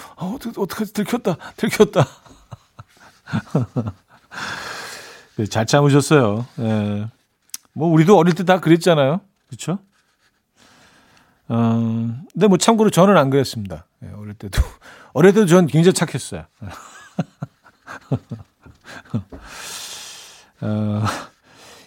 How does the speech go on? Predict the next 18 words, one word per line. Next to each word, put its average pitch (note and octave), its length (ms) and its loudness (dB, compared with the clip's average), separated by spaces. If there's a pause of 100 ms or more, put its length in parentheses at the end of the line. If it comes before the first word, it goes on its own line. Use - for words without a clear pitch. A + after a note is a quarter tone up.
유년기 E3+ 960 4
이미지 D3 320 2
세탁. - 500 -2 (460)
예. G2+ 40 -10 (1120)
일팔이일 F3+ 720 4
님, D3+ 240 2 (680)
할머니 G3 440 4
댁 F#3 160 6
와서 F3 520 4
전기 D3 300 -2
매트 D#3 260 -2
틀어놓고 D3 500 -2
누워서 C#3 320 2
듣고 C3+ 220 -4
있어요. A2 420 -4 (520)
옆에서 D#3 340 -2
듣던 D#3+ 240 2
할매가 E3 640 2